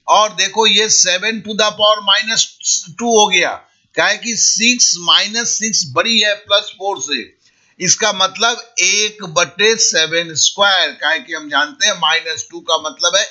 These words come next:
एक बटे हो जाता है, ये हमने यहाँ पर देखा है। तो फिर हमें ये समझ में आ गया।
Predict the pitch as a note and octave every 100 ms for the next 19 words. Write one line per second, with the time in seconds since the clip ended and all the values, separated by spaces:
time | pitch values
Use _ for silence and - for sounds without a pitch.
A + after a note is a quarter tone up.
0 | - E3+ D#3 D3 D3 C3 D#3 D#3 D#3 B2
1 | - A#2 C2+ - _ _ _ D3+ D#3+ D#3+
2 | F#3 B3+ C4+ _ _ _ - C#3+ D3 D#3+
3 | D3+ D3+ D3 C#3+ C#3+ - C#3 C#3+ D3 C3+
4 | - _ _ _ _ _ _ _ _ _
5 | - - _ _ _ _ F#3+ G3 G#3 G3
6 | G3 G#3 F#3+ G3+ G3 G3 G3+ G3+ G3+ F#3+
7 | G3 G#3